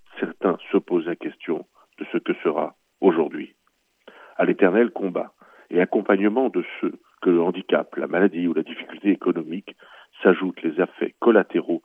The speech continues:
de ce virus qui nous fait la guerre. L'isolement occasionné par le covid augmente l'angoisse de nos plus faibles.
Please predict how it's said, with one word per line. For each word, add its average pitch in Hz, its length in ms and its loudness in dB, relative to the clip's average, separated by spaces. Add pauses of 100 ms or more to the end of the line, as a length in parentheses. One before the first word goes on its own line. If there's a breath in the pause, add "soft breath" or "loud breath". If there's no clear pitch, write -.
(340 loud breath)
de 95 160 4
ce 92 60 4
virus 80 500 -2
qui - 160 -12
nous 80 100 -8
fait - 140 -6
la 71 120 -4
guerre. - 380 -6 (680)
L'isolement 95 600 2 (200 loud breath)
occasionné 92 540 2
par 78 160 -4
le 78 100 -2
covid 98 420 2 (540 loud breath)
augmente 113 580 2 (100)
l'angoisse 98 560 4
de 90 100 0
nos 87 140 -4
plus - 180 -12
faibles. - 420 -6